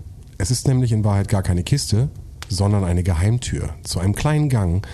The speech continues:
an den sich ein weiterer Raum anschließt. Aber es ist stockfinster. Komisch. Zuvor gab's immer ausreichend Licht. Und wenn es nur ein bläuliches Eisschimmern war. Aber du hast dich ja im Lagerraum gut vorbereitet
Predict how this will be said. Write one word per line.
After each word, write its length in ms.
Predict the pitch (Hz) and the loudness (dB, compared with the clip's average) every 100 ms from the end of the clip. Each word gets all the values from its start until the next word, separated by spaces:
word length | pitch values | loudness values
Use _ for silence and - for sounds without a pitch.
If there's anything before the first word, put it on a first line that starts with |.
| - - | -10 0
an 140 | 92 | 2
den 160 | 98 95 | 2 2
sich 140 | 85 | 2
ein 120 | 85 | 2
weiterer 340 | 87 92 117 110 | 2 2 2 2
Raum 240 | 101 85 | 2 0
anschließt. 600 | 76 - - 73 - - - - - - | -2 -4 -6 -6 -8 -12 -16 -16 -16 -4
Aber 200 | - 90 | -2 0
es 140 | 87 - | -2 -4
ist 120 | - | -6
stockfinster. 920 | - - 101 - - 110 - 80 80 - - - - - - - - - | -4 -2 -2 -2 0 0 0 -6 -8 -12 -18 -18 -18 -18 -16 -18 -16 -10
Komisch. 520 | - 101 80 73 - - - - | 0 2 2 -4 -8 -12 -16 -8
Zuvor 360 | - - 110 | -4 2 2
gab's 220 | 117 113 117 | 2 0 2
immer 160 | 117 | 2
ausreichend 520 | 104 - - 104 104 | 2 0 0 2 2
Licht. 300 | 117 - - - - - - - | 0 -2 -8 -14 -16 -16 -16 -4
Und 120 | 90 95 | 0 2
wenn 100 | 107 | 2
es 120 | 104 | 2
nur 100 | 104 | 2
ein 120 | 101 | 4
bläuliches 440 | 98 107 110 - - | 4 2 2 0 0
Eisschimmern 560 | 123 139 107 85 80 | 0 0 0 2 0
war. 260 | 78 80 80 - - - - - - - | 0 -2 -4 -10 -16 -16 -14 -16 -16 -4
Aber 200 | 101 104 | 0 2
du 120 | 101 95 | 2 2
hast 180 | - | 0
dich 100 | 98 | 0
ja 100 | 98 | 2
im 100 | 90 | 2
Lagerraum 440 | 90 90 85 85 85 | 2 2 0 0 2
gut 220 | 113 135 | 2 0
vorbereitet 680 | - 98 90 85 82 87 | 0 0 2 2 0 -2